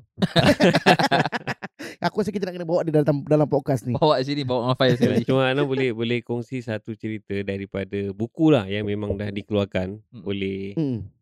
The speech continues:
Speaker 3: ah, sebuah badan. Ah, antara punca perceraian, eh, satu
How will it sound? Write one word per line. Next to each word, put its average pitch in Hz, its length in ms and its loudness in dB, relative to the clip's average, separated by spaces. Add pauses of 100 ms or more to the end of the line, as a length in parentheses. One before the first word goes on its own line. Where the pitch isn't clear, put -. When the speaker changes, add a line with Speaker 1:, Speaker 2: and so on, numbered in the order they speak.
(520)
Speaker 3:
ah, 90 600 -8 (380)
sebuah 95 200 -10
badan. 95 320 -6 (920)
Ah, 101 200 -6
antara 117 440 -6
punca 123 340 -10
perceraian, 123 560 -4
eh, 143 100 -6
satu 123 760 -8